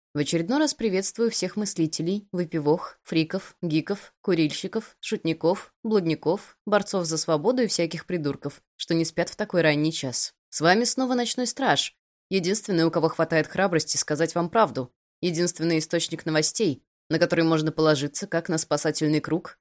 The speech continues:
подлинных фактов во все более неспокойном океане лжи под названием С Ш А. Сегодняшний выпуск начнем с горячей темы, которую всеми силами пытаются замять.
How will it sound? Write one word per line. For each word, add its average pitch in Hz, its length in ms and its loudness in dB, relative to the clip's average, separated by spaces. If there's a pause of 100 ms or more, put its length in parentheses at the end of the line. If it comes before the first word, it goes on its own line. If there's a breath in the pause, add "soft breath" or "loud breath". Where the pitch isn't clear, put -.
подлинных 156 480 2
фактов - 560 -6
во 165 120 -2
все 160 180 -2
более 175 300 4
неспокойном 156 640 0
океане 156 400 2
лжи 147 300 0
под 185 160 -6
названием 151 600 0
С - 180 -2
Ш - 180 0
А. 123 180 -4 (380)
Сегодняшний 190 600 2
выпуск 247 340 0
начнем - 380 2
с 190 40 -2
горячей 196 380 2
темы, 156 500 0
которую 165 340 2
всеми 170 260 2
силами 202 400 2
пытаются 160 520 2
замять. 160 480 0